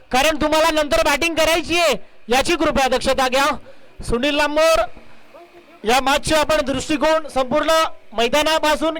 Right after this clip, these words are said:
खेळाडूंपासून सगळ्यांची शहानिशा झालीच पाहिजे. या मॅचमध्ये सुनील, पहिला प्रश्न मी तुला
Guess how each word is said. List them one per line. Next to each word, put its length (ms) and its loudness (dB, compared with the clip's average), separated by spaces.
खेळाडूंपासून 720 0
सगळ्यांची 580 0
शहानिशा 560 -2
झालीच 320 -2
पाहिजे. 340 0
या 80 0
मॅचमध्ये 500 0
सुनील, 340 0
पहिला 420 0
प्रश्न 300 0
मी 120 -4
तुला 200 0